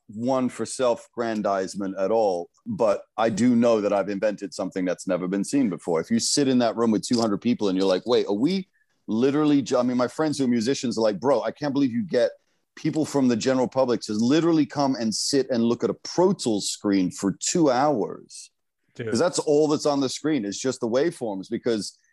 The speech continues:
Speaker 1: you know, we're jaded musicians. So I didn't even realize how much fucking mind-blowing shit it would do to people when they realized that they were actually
Speaker 2: To just
Speaker 1: looking
Speaker 2: look
Speaker 1: at
Speaker 2: at
Speaker 1: the
Speaker 2: it.
Speaker 1: waveforms
Speaker 2: Yeah,
Speaker 1: of that
Speaker 2: right.
Speaker 1: song.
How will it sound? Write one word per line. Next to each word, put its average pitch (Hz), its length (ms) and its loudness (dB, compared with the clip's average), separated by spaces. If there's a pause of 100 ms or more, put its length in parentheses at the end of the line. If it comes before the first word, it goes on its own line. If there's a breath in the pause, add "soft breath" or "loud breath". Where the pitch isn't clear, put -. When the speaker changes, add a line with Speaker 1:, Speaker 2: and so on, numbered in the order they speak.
(120)
Speaker 1:
you 131 100 0
know, 110 120 2
we're 135 300 2
jaded 127 500 0
musicians. 110 880 -4 (300)
So 117 280 2
I 131 180 2
didn't 147 180 2
even 110 200 -2
realize 110 380 0
how 113 120 -4
much 110 220 -4
fucking 113 320 -4
mind-blowing 110 640 -2 (100)
shit - 280 -2
it 113 40 -2
would 110 120 -2
do 120 120 0
to 107 80 0
people 113 280 -2
when 110 160 2
they 107 80 2
realized 107 440 2
that 107 120 -4
they 117 80 0
were 110 120 0 (120)
actually 123 480 -2
Speaker 2:
To 110 140 0
just 117 120 -2
Speaker 1:
looking 120 180 -4
Speaker 2:
look 135 200 -2
Speaker 1:
at 104 80 0
Speaker 2:
at 98 60 -6
Speaker 1:
the 110 80 -2
Speaker 2:
it. 107 40 -4
Speaker 1:
waveforms 123 680 -2
Speaker 2:
Yeah, 113 40 -4
Speaker 1:
of 98 80 -8
that 110 220 -2
Speaker 2:
right. 117 100 -2
Speaker 1:
song. 139 240 -2